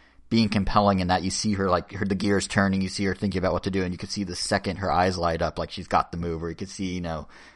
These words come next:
the opponent's face and how they're kinda reading the situation. And I think that more than the actual chess pieces moving around, which they literally half the time don't even have in the shot. Um, I think that's kinda what makes it so compelling. Is it's basically a, it's basically a human drama that just happens to have che-,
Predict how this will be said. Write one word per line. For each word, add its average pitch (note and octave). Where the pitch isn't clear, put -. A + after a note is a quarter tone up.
the F#2
opponent's G2+
face F2+
and G2
how F#2+
they're F2
kinda E2+
reading F2
the E2
situation. E2+
And E2
I F2
think -
that F2
more G2
than F2
the E2+
actual E2+
chess C#3
pieces G2
moving F2
around, D#2
which A#2+
they C3
literally C#3+
half B2+
the -
time A#2
don't A2
even F2+
have G#2
in F2
the D#2+
shot. E2+
Um, F#2
I F#2
think G#2+
that's G2
kinda G2
what E2
makes D#2+
it -
so E2
compelling. D#2+
Is D#2+
it's F2+
basically D3+
a, E2+
it's -
basically G#3
a D#2+
human F#2+
drama D#2+
that D#2+
just -
happens E2+
to D#2+
have D2+
che-, -